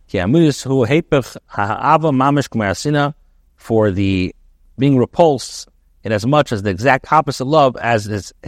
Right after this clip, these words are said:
h-, hatred. So we have established that this tzaddik utterly despises evil, um, because of the love of,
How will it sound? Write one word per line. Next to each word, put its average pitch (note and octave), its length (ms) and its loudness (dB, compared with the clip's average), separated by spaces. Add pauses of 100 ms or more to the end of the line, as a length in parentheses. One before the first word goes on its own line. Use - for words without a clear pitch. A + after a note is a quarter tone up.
(100)
h-, G2+ 160 -4
hatred. - 380 -4
So G2 260 -4 (540)
we G#2 80 -2
have G#2+ 100 2
established E3+ 540 4
that A2 100 -10
this B2 160 -6
tzaddik D#3 480 2
utterly D3+ 420 0
despises A#2 680 -2
evil, C#3+ 400 -2 (720)
um, G2+ 400 4
because B2+ 320 0
of G#2 120 0
the A2+ 120 0
love C3 240 4
of, A#2+ 100 -2